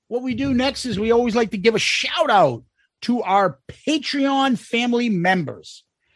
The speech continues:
So Patreon is where, uh, people can contribute and help out the show. And, uh, we give, uh, a couple perks back,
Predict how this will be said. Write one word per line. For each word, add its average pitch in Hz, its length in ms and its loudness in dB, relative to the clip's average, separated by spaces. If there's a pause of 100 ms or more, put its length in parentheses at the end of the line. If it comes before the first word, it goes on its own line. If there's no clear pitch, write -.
(180)
So 151 260 0
Patreon 226 720 2
is 170 260 2
where, 175 380 2
uh, 151 320 -2
people 175 340 -6
can 151 260 0
contribute 202 640 0
and 147 180 2
help 180 220 4
out 180 200 2
the 151 100 -6
show. 247 580 -2 (600)
And, 170 380 0
uh, 165 340 2
we 180 180 -2
give, 175 260 0
uh, 170 360 2 (360)
a 151 60 -8
couple 185 340 0
perks - 380 -2
back, 214 480 0